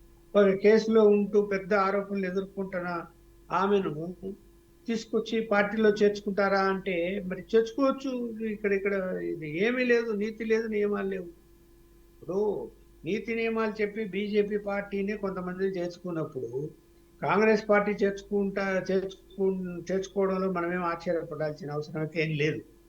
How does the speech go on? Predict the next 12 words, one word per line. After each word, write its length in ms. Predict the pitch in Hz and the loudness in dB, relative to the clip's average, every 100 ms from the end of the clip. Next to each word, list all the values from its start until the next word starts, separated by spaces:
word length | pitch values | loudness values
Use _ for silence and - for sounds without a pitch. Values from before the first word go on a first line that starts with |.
| _ _ _ - 247 | _ _ _ 0 4
చూడాలి 300 | 233 180 139 | 6 6 2
మరి 140 | 123 117 160 | -4 -6 -4
ఆమె 240 | 175 180 | 0 2
ఏ 120 | 175 | 2
లైన్ 260 | 185 190 170 | 4 2 0
తీసుకుంటుంది, 840 | 170 - 175 160 165 160 165 160 - - | -6 -8 -8 -4 -2 0 0 -2 -8 0
పార్టీ, 440 | 160 170 196 180 - - - - | 2 2 -2 -4 -6 -20 -6 2
కాంగ్రెస్ 400 | 165 180 165 - | 2 2 0 2
పార్టీ 220 | 165 160 | 2 4
ఏ 80 | 160 | 2
లైన్ 260 | 170 170 | 2 2
తీసుకుంటుంది, 840 | 165 160 - 156 160 156 156 156 | -2 -2 -6 -6 -4 -4 -4 -4